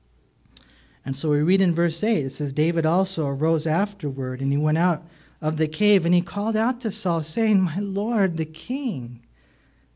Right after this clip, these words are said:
And when Saul looked behind him, David stooped with his face to the earth and bowed down. And David said to Saul,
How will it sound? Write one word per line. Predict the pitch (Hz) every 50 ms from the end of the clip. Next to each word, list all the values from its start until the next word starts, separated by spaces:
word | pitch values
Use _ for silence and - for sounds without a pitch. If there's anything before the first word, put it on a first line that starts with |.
| _ _
And | - 156
when | 170 165
Saul | 165 - 208 214 220
looked | 220 220 220 226
behind | - 196 175 - 196 208 214 214 214
him, | 202 190 180 170
David | - 180 185 196 185 190 -
stooped | - - - - - 196 202 208 202 202 165
with | 170 160
his | 160 160 147 -
face | - - 185 185 190 180 185
to | - - 175
the | 156 160 165 170 185
earth | 190 196 190 190 196
and | 160 151 151 147 - - - - - _ -
bowed | 147 165 170 185 190 190 180 147
down. | - 175 180 185 202 190 190 180 165 156
And | 156 156 147
David | 170 185 190 196 190
said | 196 - 208 202 190
to | 175 185
Saul, | 175 - - 196 196 196 196 190 170 185